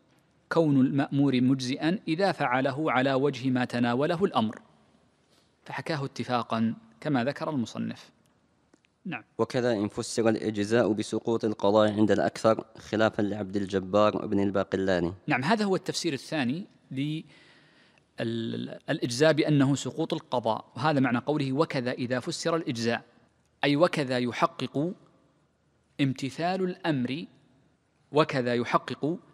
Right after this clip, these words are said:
Speaker 1: امتثال الأمر بفعل المأمور به بشروطه يحقق الإجزاء، إذا فسرنا الإجزاء بالتفسير الثاني وهو سقوط القضاء. والتعبير بسقوط القضاء،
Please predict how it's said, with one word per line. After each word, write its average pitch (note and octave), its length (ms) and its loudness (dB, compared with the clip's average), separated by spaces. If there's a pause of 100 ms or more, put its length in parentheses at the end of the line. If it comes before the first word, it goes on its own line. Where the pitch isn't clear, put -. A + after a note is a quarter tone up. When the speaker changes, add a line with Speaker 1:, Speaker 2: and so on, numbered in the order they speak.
(200)
Speaker 1:
امتثال D3 460 2
الأمر C#3 400 0 (1040)
بفعل D3 280 0
المأمور C#3 480 0
به C3+ 280 -4
بشروطه C#3+ 420 -4
يحقق E3 480 -2
الإجزاء، A#2 680 -4 (800)
إذا D#3 180 6
فسرنا C#3+ 460 -2
الإجزاء C#3+ 500 -2
بالتفسير C3+ 600 -4
الثاني C#3+ 400 -2
وهو C3 420 0 (540)
سقوط E3 520 -2
القضاء. A2+ 600 -2 (1300)
والتعبير F#3+ 400 4
بسقوط E3 440 -6
القضاء، C#3+ 480 -6